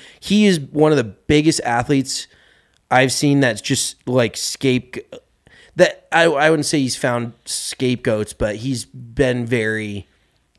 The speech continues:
deflective of some of bl-, some blame that he could definitely take. And that's maybe m-, one of my biggest gripes with him is whatever is done well, he's not the first guy to deflect and be like, "Yeah, I'm,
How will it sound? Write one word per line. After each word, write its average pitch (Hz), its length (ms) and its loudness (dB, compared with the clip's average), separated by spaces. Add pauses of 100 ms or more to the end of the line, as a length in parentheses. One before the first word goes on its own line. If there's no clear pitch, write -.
(500)
deflective 117 680 0
of 101 180 -6
some 110 220 -4
of 98 180 -12
bl-, - 200 -4
some 120 260 -4
blame 95 540 -6 (380)
that 127 120 2
he 131 180 2
could 123 140 -4
definitely 117 600 0
take. 113 500 -6 (320)
And 143 160 -2 (100)
that's 156 300 4
maybe 143 380 4
m-, 135 260 2 (100)
one 131 180 2
of 131 60 0
my 120 120 0
biggest 120 320 -2
gripes 104 320 -8
with 120 100 -8
him 143 300 -2 (400)
is 117 400 0
whatever 135 760 4 (240)
is 120 140 -2
done 113 340 0
well, 127 540 4 (200)
he's 151 280 -2
not 135 180 2
the - 80 -2
first 135 300 -2
guy 127 120 4
to 120 80 -2
deflect 113 480 -2
and 117 80 -4
be 113 60 0
like, 104 240 -4
"Yeah, 139 300 0
I'm, 113 340 -4